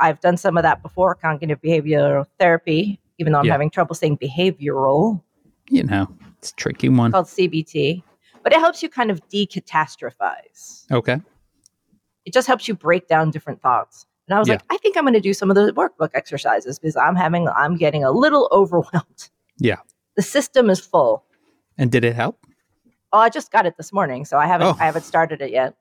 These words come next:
Speaker 2: Oh, I thought this was, like, after the, after the fact. Um, speaking of catastrophes, in my method acting, I have gotten very twisted up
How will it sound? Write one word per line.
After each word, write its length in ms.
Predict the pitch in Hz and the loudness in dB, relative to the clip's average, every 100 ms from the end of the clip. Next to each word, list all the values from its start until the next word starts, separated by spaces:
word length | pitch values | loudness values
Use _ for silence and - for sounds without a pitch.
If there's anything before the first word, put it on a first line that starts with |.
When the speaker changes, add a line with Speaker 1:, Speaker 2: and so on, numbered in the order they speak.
| _ - - 170 - | _ -18 -6 -4 0
Speaker 2:
Oh, 200 | 151 98 | 0 0
I 120 | 104 | -4
thought 240 | - 113 - | -2 -4 -4
this 220 | 127 - | -6 -6
was, 160 | 104 | -4
like, 240 | 104 101 - | -2 -2 -4
after 500 | 101 101 - 110 98 | -8 -8 -6 -6 -4
the, 240 | 95 90 - _ 139 | -6 -6 -12 _ -8
after 220 | 117 113 | -6 -8
the 60 | 104 | -6
fact. 320 | 104 95 - - - - - - | -6 -6 -14 -20 -20 -20 -10 -4
Um, 240 | 127 143 | -4 -6
speaking 480 | - 214 220 185 143 | -6 -4 0 2 2
of 100 | - | -2
catastrophes, 1040 | - 160 147 - 135 - 104 92 92 - _ _ | -6 -2 -2 -2 -6 -4 -6 -8 -14 -20 _ _
in 340 | 151 147 135 131 | 0 2 4 2
my 560 | 127 123 117 113 107 - _ _ _ _ _ _ - | 2 2 2 0 -4 -14 _ _ _ _ _ _ 0
method 380 | 147 147 123 110 | 2 2 -2 -2
acting, 380 | 95 - 104 | -4 -4 -4
I 120 | 104 113 | -2 -2
have 140 | 107 | -2
gotten 300 | 113 104 101 | 0 0 -2
very 360 | 95 117 120 107 - | -2 0 0 -2 -4
twisted 440 | - 131 - 113 | -2 -2 0 -2
up 260 | 110 104 | 0 -2